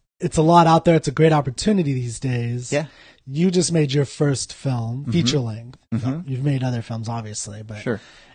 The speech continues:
Speaker 1: and, uh, and at work, you're always making videos, but it's not quite the same thing.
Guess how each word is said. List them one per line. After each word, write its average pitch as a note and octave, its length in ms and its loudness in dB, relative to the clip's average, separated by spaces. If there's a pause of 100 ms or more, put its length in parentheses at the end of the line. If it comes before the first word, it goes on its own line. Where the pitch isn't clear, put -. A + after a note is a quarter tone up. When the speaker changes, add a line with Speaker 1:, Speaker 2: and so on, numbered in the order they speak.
Speaker 1:
and, C3 360 -2
uh, B2 200 -4
and D#3 100 -2
at D3+ 140 -2
work, F3 240 2
you're D#3+ 80 2
always C#3+ 220 0
making C3 480 -4
videos, C3+ 560 2
but D3+ 80 2
it's C#3+ 100 -4
not D#3+ 160 -2
quite D#3 200 -4
the B2+ 100 -6
same B2+ 340 -6
thing. B2 180 -8